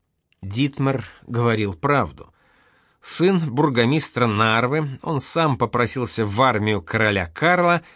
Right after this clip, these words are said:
и служил в канцелярии походного министра графа Пипера. Вместе с графом он попал в плен.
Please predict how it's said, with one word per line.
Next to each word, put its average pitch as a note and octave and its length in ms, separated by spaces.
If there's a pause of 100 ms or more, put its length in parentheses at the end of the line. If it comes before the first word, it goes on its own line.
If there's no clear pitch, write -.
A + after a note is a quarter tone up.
(200)
и G#3 120
служил D#3 520
в - 100
канцелярии C#3+ 600
походного A#2 600
министра C3+ 680 (240)
графа A2 560
Пипера. - 580 (920)
Вместе F#2 420
с D#2+ 60
графом D3 520
он C#3+ 180
попал E2 360
в - 180
плен. C#2+ 320